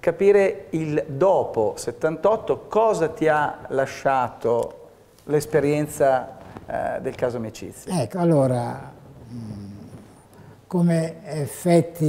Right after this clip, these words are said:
Speaker 2: diciamo, mirabolanti,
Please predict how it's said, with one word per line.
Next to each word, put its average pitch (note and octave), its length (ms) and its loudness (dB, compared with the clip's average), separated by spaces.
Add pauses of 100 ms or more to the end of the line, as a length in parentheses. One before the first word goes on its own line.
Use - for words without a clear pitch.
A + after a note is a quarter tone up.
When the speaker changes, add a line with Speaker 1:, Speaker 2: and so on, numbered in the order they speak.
(120)
Speaker 2:
diciamo, C3 640 -2
mirabolanti, D3+ 1400 0